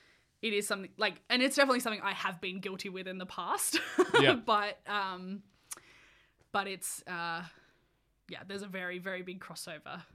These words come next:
Speaker 1: in that
Speaker 2: Yeah.
Speaker 1: kind of, like, I don't even know what the word is, like, alternative scene, I guess,
Speaker 2: say,
Speaker 1: to,
Speaker 2: well,
Speaker 1: like, love Japan.
Speaker 2: as, um, as you've shown me in Japan, like, all
Speaker 1: Mm.
Speaker 2: the different sort of, like, subcultures and things. Like,
Speaker 1: Yes.
Speaker 2: goth, goth is a,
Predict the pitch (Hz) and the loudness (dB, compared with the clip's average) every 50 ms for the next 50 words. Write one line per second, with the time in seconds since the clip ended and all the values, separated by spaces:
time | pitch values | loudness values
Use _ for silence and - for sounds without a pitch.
0 | _ _ _ - 185 170 165 165 165 175 - - _ _ - 139 139 143 135 135 | _ _ _ -16 -14 -12 -10 -10 -10 -10 -12 -14 _ _ -4 2 6 6 8 8
1 | 135 123 113 90 85 - 185 170 170 165 - - - _ _ _ _ _ _ _ | 8 6 4 4 0 -2 -4 -4 -6 -8 -12 -18 -18 _ _ _ _ _ _ _
2 | _ _ _ _ _ _ _ _ _ - - - _ _ _ _ _ _ _ _ | _ _ _ _ _ _ _ _ _ -18 -18 -18 _ _ _ _ _ _ _ _
3 | _ _ _ _ _ _ _ _ _ _ 175 175 - - - - - - - 226 | _ _ _ _ _ _ _ _ _ _ -12 -12 -12 -12 -14 -16 -20 -12 -8 -4
4 | 277 330 294 269 240 226 202 190 190 190 190 180 185 185 185 185 185 180 185 185 | 0 0 0 0 0 0 -2 -4 -4 -8 -8 -6 -6 -6 -6 -6 -8 -10 -12 -12
5 | - 190 196 180 - - - 170 170 175 175 180 175 180 - - - 175 160 151 | -10 -10 -8 -8 -8 -8 -8 -8 -8 -8 -10 -10 -10 -10 -10 -10 -10 -10 -12 -12
6 | 156 156 151 147 156 - - 98 78 104 147 139 156 156 143 139 131 131 123 - | -12 -12 -12 -12 -14 -14 -16 -12 -4 -2 0 4 6 8 10 10 10 8 6 4
7 | - 185 180 165 165 160 175 - - 135 - - - - - - - - 127 143 | 0 -2 -4 -4 -4 -6 -8 -10 -12 -12 -12 -14 -18 -18 -16 -6 2 6 6 6
8 | 147 139 139 - - - _ - - - 120 120 113 110 113 110 120 131 - - | 6 4 0 -6 -10 -12 _ -10 -6 -4 -2 -2 0 -2 -2 -2 -4 -6 -8 -10
9 | _ _ - - 123 117 127 135 127 - - 120 113 110 110 110 127 127 - 131 | _ _ 0 0 4 6 6 4 6 6 4 2 2 2 -2 -4 -4 0 2 2
10 | 135 127 127 117 - - 110 110 107 123 - - 120 117 95 127 123 127 127 117 | 4 4 2 0 0 0 0 0 -2 -4 -4 -2 0 4 4 6 6 6 4 4
11 | - - 113 110 - - 113 110 101 135 - - 120 110 110 - 120 110 110 - | 2 0 -2 -2 -2 -2 0 0 -2 -2 2 2 2 2 2 2 2 2 2 0
12 | - - 120 123 110 110 - 110 107 104 107 104 - - 113 113 - - 131 127 | -4 -4 -4 -4 -4 0 0 0 0 0 -2 0 0 2 2 2 4 6 6 6
13 | - - - 135 135 131 - 151 127 123 120 113 110 | 6 4 4 6 6 6 6 4 4 4 2 2 0